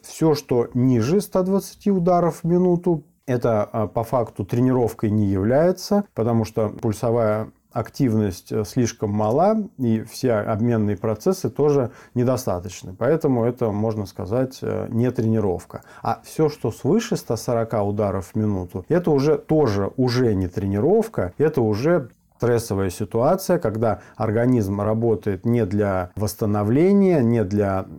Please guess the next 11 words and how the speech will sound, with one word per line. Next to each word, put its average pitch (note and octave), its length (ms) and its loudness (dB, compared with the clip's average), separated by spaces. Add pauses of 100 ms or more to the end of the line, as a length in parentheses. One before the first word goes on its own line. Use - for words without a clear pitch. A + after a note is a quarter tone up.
улучшения A2+ 640 0
своих G2+ 320 -2
кондиций, C#3 760 0 (120)
а A#2 160 2
на G#2+ 240 2
износ, C3+ 420 0
что - 220 -4
называется, D#3+ 800 2 (380)
тратит C3+ 360 0
свои A2+ 280 0
силы. F2+ 460 -4